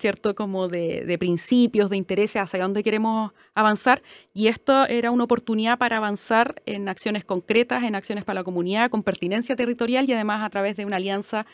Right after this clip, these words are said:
con el Ejecutivo. Entonces nos parece que en nuestro rol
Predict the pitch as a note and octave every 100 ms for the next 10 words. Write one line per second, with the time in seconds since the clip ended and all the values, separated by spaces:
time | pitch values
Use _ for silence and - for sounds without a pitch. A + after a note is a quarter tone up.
0 | _ - A3 G#3 G3+ A3 G3+ A3+ A#3 A#3
1 | - G3+ G3 F#3+ F#3+ - F#3 F#3 - _
2 | G3+ G3+ G3+ G#3 G3+ G#3 B3+